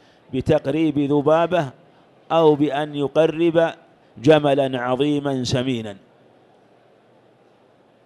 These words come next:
لا فرق، المعنى واحد والحكم واحد، كلاهما مشرك لأنه قرب شيئاً دون الله عز وجل، وهذا كله من الشرك.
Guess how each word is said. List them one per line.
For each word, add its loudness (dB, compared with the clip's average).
لا -2
فرق، -2
المعنى -6
واحد 0
والحكم 0
واحد، 4
كلاهما 2
مشرك -2
لأنه -2
قرب 2
شيئاً -2
دون 4
الله 0
عز -4
وجل، -4
وهذا 0
كله 2
من -4
الشرك. -6